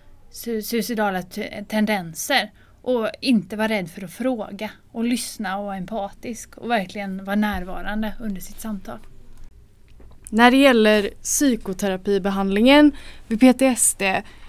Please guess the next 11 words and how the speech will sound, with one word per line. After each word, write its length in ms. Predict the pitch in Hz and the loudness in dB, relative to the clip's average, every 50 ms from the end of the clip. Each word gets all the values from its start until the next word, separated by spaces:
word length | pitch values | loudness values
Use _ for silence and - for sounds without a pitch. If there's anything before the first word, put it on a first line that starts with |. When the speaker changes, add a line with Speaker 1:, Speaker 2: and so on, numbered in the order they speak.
| - - | -18 -4
Speaker 2:
är 160 | - 220 220 | 0 2 4
det 80 | 220 208 | 4 6
viktigt 720 | 208 254 247 - - - - - 226 233 233 220 - - - | 6 4 2 2 -6 -14 0 4 6 6 6 4 0 -6 -2
att 420 | - 214 202 - - - - - - - - - - - - - | 0 0 0 0 -6 -16 -16 -14 -14 -14 -16 -18 -20 -20 -14 0
tänka 420 | - 240 247 240 214 - - 196 | 4 6 6 6 4 2 0 -4
på 380 | 190 - - 196 190 190 190 180 | -4 -4 -4 0 2 2 2 0
behandlingsarbetet 1200 | - 190 214 220 240 226 202 185 180 180 190 185 185 175 185 180 180 - - - 190 185 185 - - | 0 0 2 2 2 2 2 0 -2 -2 -2 -4 -2 -2 -4 -4 -4 -8 -8 -8 -8 -8 -8 -8 -6
som 440 | - - - 196 180 185 185 - - | -6 -4 -4 -4 -6 -6 -8 -10 -8
i 120 | - 196 214 | -4 -2 0
olika 580 | 233 226 202 185 165 - - - 185 180 180 | 0 2 0 -2 -4 -6 -10 -6 -4 -4 -4
skalor. 920 | 170 - - - 254 262 240 214 190 180 185 208 247 277 262 208 - - | -4 -6 -6 0 2 2 2 2 0 0 0 2 2 2 2 2 0 -4